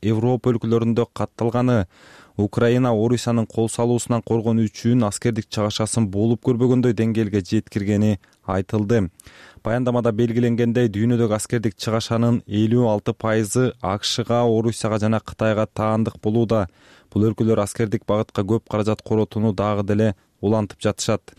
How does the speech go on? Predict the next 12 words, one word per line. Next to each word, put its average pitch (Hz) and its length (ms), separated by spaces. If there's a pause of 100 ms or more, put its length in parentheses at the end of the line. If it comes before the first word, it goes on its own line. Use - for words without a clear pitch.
Орусия 120 400
Украинага 127 400
эки 117 240
миң 117 160
жыйырма 117 320
экинчи 117 220
жылдын 113 180
жыйырма 110 320
төртүнчү 110 400
февралында 110 500
кол 107 220
салган. 107 480